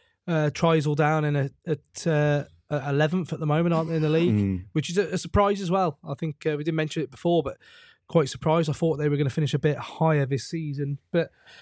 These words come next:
Speaker 1: there's plenty of time, obviously, to go for 'em. Um, but the others really, the, the, the big standout, obviously, is Garrett finally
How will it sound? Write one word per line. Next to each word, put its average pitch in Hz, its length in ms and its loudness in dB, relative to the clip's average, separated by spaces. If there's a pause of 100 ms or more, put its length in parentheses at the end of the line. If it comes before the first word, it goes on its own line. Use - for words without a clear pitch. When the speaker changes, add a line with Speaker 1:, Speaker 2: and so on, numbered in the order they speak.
(140)
Speaker 1:
there's 208 140 2
plenty 196 280 6
of 147 60 6
time, 170 460 2
obviously, 151 300 0
to - 100 -6
go 156 220 6
for 160 300 4
'em. 180 140 0 (500)
Um, 160 580 4
but 156 160 2
the 180 100 6
others 175 280 4
really, 165 380 6
the, 156 180 -2 (120)
the, 147 160 -12 (120)
the 147 80 -6
big 147 240 0
standout, 143 680 4
obviously, 143 420 2
is 127 100 2
Garrett 147 480 4
finally 143 600 2